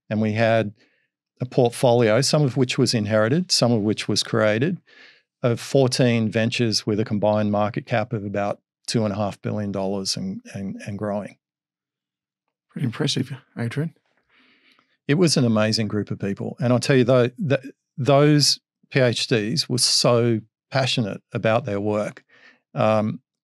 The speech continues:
Speaker 1: that's the thing that really fired me up
Speaker 2: Did we
Speaker 1: about that role.
Speaker 2: convert a lot of that research into an outcome? Commercialize it?
Speaker 1: A lot of it, a lot of it we did.
Speaker 2: Yep.
Speaker 1: Um,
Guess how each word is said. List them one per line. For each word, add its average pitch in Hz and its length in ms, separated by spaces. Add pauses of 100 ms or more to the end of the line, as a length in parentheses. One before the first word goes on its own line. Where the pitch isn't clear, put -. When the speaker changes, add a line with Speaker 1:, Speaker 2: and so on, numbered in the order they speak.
(140)
Speaker 1:
that's 127 280
the 117 80
thing 113 320
that 98 100
really 104 760
fired 104 380
me 98 160
up - 220 (280)
Speaker 2:
Did 101 120
we - 80
Speaker 1:
about - 60
that 113 40
role. 151 120
Speaker 2:
convert 180 320
a - 40
lot 147 100
of 139 60
that 131 140
research 135 460
into 135 360
an 120 80
outcome? 165 460 (420)
Commercialize 139 560
it? 226 140 (500)
Speaker 1:
A 147 60
lot 170 160
of 175 80
it, 240 120
a 165 60
lot 147 200
of 160 100
it 135 100
we 123 120
did. 98 400 (180)
Speaker 2:
Yep. 120 260
Speaker 1:
Um, 110 320